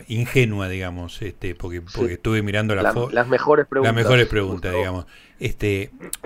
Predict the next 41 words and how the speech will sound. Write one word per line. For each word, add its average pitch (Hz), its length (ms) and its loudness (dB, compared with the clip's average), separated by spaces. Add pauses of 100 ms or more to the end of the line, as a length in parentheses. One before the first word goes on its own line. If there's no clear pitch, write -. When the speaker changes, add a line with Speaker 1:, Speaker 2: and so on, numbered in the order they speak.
(120)
Speaker 1:
porque, 117 280 0
digamos, 139 560 2
hay, 139 340 -2
hay 131 140 0
como, 135 380 -2
tiene 139 200 0
como 104 380 -2
niveles, 110 580 4
digamos, 95 460 -4
el, 90 360 -10
el 87 340 -10
Montserrat 101 560 0
es 113 80 -4
como 98 160 -4
un 95 120 -4
macizo 95 600 -4 (360)
muy 107 160 -2
impresionante 113 680 0
que 113 80 -2
termina 98 360 -4
en 98 60 -4
esos 98 260 -4
picos 101 300 -2
que 87 60 -8
estabas 95 380 -4
describiendo, 120 760 -2 (360)
pero 107 260 0 (160)
¿cómo 180 240 0
Speaker 2:
Sí. - 100 6
Speaker 1:
llegás 143 280 6
arriba, 120 420 2
digamos? 98 320 -2
Porque 98 320 -6
una 131 160 4
cosa 165 240 2
son 147 140 4
los 117 120 4
escaladores, 107 600 2
pero 90 200 -6
me 90 60 -8
imagino 123 560 2